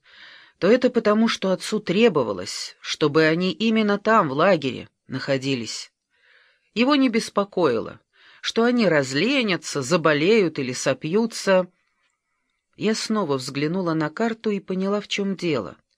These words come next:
Отец использовал нас как противовес, как пассивную приманку. Я прочитала рапорты командиров, когда они вернулись. Они жаловались на безделье, на маневры,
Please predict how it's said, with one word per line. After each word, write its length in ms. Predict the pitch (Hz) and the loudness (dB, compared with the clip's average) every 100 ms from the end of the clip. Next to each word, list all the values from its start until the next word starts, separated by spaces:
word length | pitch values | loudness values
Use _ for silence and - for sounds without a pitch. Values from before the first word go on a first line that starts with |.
| _ _ _ _ _ _ _ _ | _ _ _ _ _ _ _ _
Отец 320 | 135 - 202 190 | -6 -2 -2 -2
использовал 720 | - - 254 196 147 123 131 | -6 -2 -2 -2 -4 -4 -2
нас 340 | 131 123 - | -2 -4 -6
как 260 | 180 185 _ | -6 -8 _
противовес, 1080 | - 180 - 185 170 165 175 123 - - - - - - - | -8 -6 -6 -4 -4 -4 -4 -6 -8 -10 -12 -20 -20 -20 -10
как 240 | - 185 - | -2 -2 -2
пассивную 800 | 185 196 - 240 254 233 226 226 | -4 -2 2 2 4 4 4 2
приманку. 760 | 226 220 196 123 113 - - _ _ _ _ _ _ 196 | 0 2 2 0 -6 -16 -20 _ _ _ _ _ _ -4
Я 160 | 233 | -4
прочитала 760 | 233 202 - 214 247 233 135 131 | -2 -2 -2 -2 -4 -4 -4 0
рапорты 520 | 151 151 170 - 139 | 0 -2 -8 -10 -8
командиров, 880 | 156 151 143 135 175 226 214 - - - _ - | -2 -2 0 0 2 2 2 -4 -20 -20 _ -2
когда 320 | 139 131 165 | 0 2 2
они 220 | 151 147 | 0 -2
вернулись. 760 | 147 143 135 117 107 - - - _ _ _ _ _ _ _ | -2 -2 -2 -4 -8 -12 -14 -18 _ _ _ _ _ _ _
Они 320 | - 202 185 151 | -8 -4 -2 0
жаловались 640 | 170 165 151 143 139 - | 2 2 2 -2 -4 -6
на 80 | 139 | -6
безделье, 800 | 131 127 120 - 214 214 175 165 | -6 -8 -8 2 4 4 0 -4
на 100 | 135 | -4
маневры, 800 | 135 131 151 226 202 190 190 | -4 -2 0 2 2 0 -2